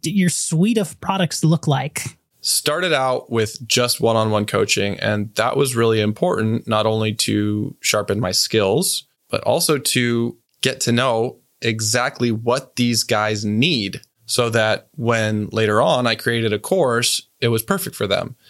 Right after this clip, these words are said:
Speaker 2: If I started out by creating a course without having a lot of experience with my clients, it wouldn't have resonated as much. So I started out just one-on-one. Then I led a few groups, which was helpful for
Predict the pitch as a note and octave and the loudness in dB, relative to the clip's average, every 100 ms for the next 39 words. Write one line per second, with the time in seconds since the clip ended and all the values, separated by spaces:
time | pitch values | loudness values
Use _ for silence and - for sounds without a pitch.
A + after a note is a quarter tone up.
0 | - _ B2+ D3+ D3+ D#3 D3 B2 E3+ G3 | -20 _ -2 0 0 2 2 2 0 0
1 | A#2+ - A#2+ A#2 A2+ G#2 E3 C3 - A2+ | -2 0 0 2 0 0 2 2 0 0
2 | A#2 - A#2 A2 A2 G#2+ G#2 G#2+ G#2+ G2+ | 0 -2 -4 -4 -2 0 0 0 0 -2
3 | - A2 A2 A2 - G#2 - A#2 F3+ G#3+ | 0 0 0 -2 -2 -2 0 0 0 -4
4 | - - _ - - C#3 D#3 B2+ D3+ E3+ | -10 -20 _ -4 0 2 2 0 0 2
5 | A#2 A2 G2+ - G2+ F2 - - _ _ | 0 0 -2 -2 -2 0 -2 -4 _ _
6 | _ - C3 A#2 A#2 - _ _ _ A2 | _ -2 -2 0 -4 -6 _ _ _ -2
7 | - D#3 D3 C3+ A#2 A#2+ B2 A#2+ A#2 A#2 | 0 2 2 0 -2 -2 0 2 2 2
8 | A#2 A2+ - _ _ - C#3+ C#3+ C3+ - | 0 -2 -6 _ _ -4 0 0 -2 -4
9 | _ _ - A#2+ A#2+ A#2+ B2 A2+ G#2+ B2+ | _ _ -4 0 0 0 -2 -2 0 -2
10 | - - - A#2 A2+ A2 - - _ - | -2 -6 -6 0 0 2 0 -2 _ -2
11 | A2+ G#2+ G#2+ G#2 - - A2 G#2+ A2+ - | 2 2 2 0 -2 -2 -4 -2 -4 0
12 | A2 G#2+ - | 0 0 -2